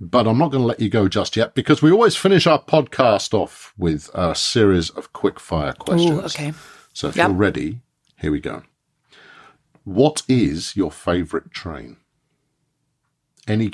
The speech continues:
Speaker 1: any kind of train. Underground, overground, wobbling free.
Speaker 2: The Eurostar.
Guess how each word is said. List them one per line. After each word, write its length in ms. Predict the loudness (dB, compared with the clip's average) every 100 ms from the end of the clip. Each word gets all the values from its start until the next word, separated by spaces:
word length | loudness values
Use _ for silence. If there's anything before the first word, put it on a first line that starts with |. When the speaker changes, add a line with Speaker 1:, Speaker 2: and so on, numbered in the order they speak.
| 0
Speaker 1:
any 200 | 2 2
kind 160 | 0
of 80 | -6
train. 120 | -6 0
Underground, 500 | 2 2 2 0 2
overground, 680 | 2 2 2 2 0 -4 -16 _ _ _ _ _
wobbling 400 | -6 -6 -4 -8
free. 360 | -6 -6 -6 -8 -10
Speaker 2:
The 200 | -2 2
Eurostar. 680 | 4 4 2 0 0 -4